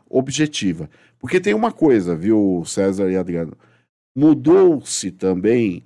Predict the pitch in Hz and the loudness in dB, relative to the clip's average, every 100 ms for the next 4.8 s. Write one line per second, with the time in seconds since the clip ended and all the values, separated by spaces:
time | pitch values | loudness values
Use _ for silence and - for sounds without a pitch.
0 | - 92 90 87 85 80 78 - _ _ | -14 -10 -8 -8 -8 -10 -14 -18 _ _
1 | _ - 90 135 110 - 151 180 196 185 | _ -20 -4 -2 -2 -6 -4 -4 -4 -8
2 | _ _ _ _ _ _ _ _ - 123 | _ _ _ _ _ _ _ _ -4 -2
3 | 147 - - 113 120 120 80 - _ _ | -2 -4 -8 -4 -4 -6 -14 -14 _ _
4 | - 82 110 101 - 135 151 | -20 -6 -4 -4 -4 -2 0